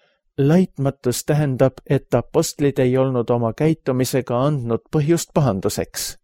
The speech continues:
Nad ei olnud teinud kellelegi ülekohut ka moraalses mõttes. Need kolm omadussõna üheskoos näitavad, et Paulus võis oma Thessalonikas käimist meenutada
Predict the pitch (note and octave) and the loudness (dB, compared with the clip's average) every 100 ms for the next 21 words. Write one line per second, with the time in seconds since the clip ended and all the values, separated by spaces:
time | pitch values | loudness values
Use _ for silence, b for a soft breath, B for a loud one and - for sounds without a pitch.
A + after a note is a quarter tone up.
0 | _ _ _ _ b b b b b b | _ _ _ _ b b b b b b
1 | - D3 D#3+ - B2+ B2 C3 C3 C3 - | -2 2 2 2 2 4 2 2 -2 2
2 | D3+ C3 A2+ - - F#3 C3 A2+ A#2 - | 2 2 0 0 0 4 4 4 2 2
3 | A#2 D3 D3+ A#2+ D3 C#3+ D3 - - D3 | 0 4 2 2 0 2 0 -2 -2 0
4 | E3 E3+ D3+ A2 G2 A2+ - A2+ - _ | 2 4 4 2 0 -2 0 -6 -6 _
5 | G2 - - _ _ _ _ _ _ _ | -2 -2 -12 _ _ _ _ _ _ _
6 | b b b b _ D3+ D#3 A#2+ - - | b b b b _ 2 4 2 -2 4
7 | D3+ B2 G#2+ C#3+ D#3+ B2 A#2 - - A#2+ | 6 6 2 0 0 0 -2 -2 -2 0
8 | G#2+ E3+ E3 - - B2+ A#2+ - C#3 D#3+ | 0 0 -2 -4 -2 0 0 0 0 0
9 | - C3+ C3 C3 - _ C#3 - - E3 | 2 2 2 0 -10 _ -2 -2 -2 2
10 | D3 C3 B2+ B2 C#3+ C3 - A#2+ A2 - | 2 0 0 0 0 2 -2 -2 -2 -2
11 | B2 - A#2 D3+ D#3 C#3+ - B2+ - D#3+ | -2 0 0 2 0 -4 -4 -4 0 0
12 | D3 B2 B2 - C3+ D#3+ C#3 B2+ C3 B2 | 0 0 -4 -4 -2 -2 -2 -2 -2 0
13 | C3+ | -2